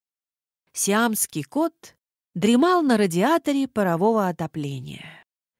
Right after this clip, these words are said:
Заслышав людей, он приоткрыл один глаз, и выражение его морды как бы говорило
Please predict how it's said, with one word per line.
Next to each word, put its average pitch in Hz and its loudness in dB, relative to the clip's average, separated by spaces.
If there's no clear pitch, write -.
Заслышав 202 -2
людей, 202 -2
он 269 0
приоткрыл 196 -2
один 151 -4
глаз, 214 -4
и 185 -2
выражение 285 0
его 226 0
морды 294 2
как 262 -2
бы 254 -2
говорило 226 -2